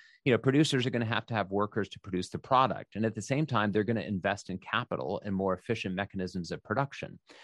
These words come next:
Well, economists had typically asserted that there was this so-called subsistence fund or wages fund,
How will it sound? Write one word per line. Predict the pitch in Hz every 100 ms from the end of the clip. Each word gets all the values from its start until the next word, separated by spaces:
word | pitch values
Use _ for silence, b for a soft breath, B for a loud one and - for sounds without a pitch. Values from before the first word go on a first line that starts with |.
| B B -
Well, | 131 -
economists | 143 - 208 269 247
had | 156 131
typically | - 151 160 156 127 107
asserted | 104 101 113 101
that | 101
there | 104 98
was | 90
this | 98 -
so-called | 98 - 87 85
subsistence | - 92 - 120 - 90 76
fund | - 78 67 64
or | 82
wages | 90 107 110 92 -
fund, | - - -